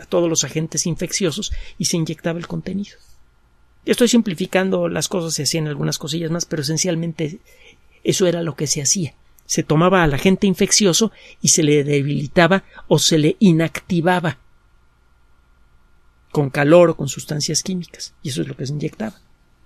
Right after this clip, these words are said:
Esto todavía se venía haciendo poco antes del inicio de la década de los sesenta, ya iniciada la segunda mitad del siglo veinte, con la vacuna que desarrolló Jonas Salk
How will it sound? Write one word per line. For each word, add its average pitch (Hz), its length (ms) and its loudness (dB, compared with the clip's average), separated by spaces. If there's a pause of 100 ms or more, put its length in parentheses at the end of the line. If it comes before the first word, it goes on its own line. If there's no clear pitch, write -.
(1200)
Esto 208 240 0
todavía 208 540 6
se 185 180 2
venía 180 360 2
haciendo 170 560 2 (840)
poco - 220 0
antes 175 240 0
del 156 160 0
inicio 165 420 -2
de 156 80 -2
la 143 120 -2
década 165 380 -2
de 156 100 -2
los 151 140 -2
sesenta, 170 360 0
ya 170 140 2
iniciada 170 440 2
la 151 100 -6
segunda 160 300 -2
mitad 151 260 -4
del 143 140 -4
siglo 165 280 -2
veinte, 165 380 -2 (400)
con 170 240 0
la 160 320 0 (360)
vacuna 190 640 0 (320)
que 156 180 2
desarrolló 156 560 -2
Jonas 156 400 -2
Salk - 500 2